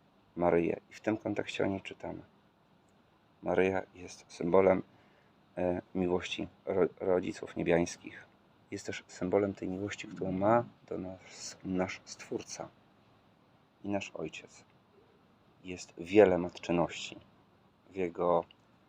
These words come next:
relacji do człowieka. To nie o tej górze była mowa,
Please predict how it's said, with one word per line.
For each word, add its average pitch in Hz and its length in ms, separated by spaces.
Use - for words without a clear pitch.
relacji 90 580
do 85 240
człowieka. 82 520
To 123 100
nie 127 200
o 120 60
tej 98 180
górze 90 260
była 90 220
mowa, 113 420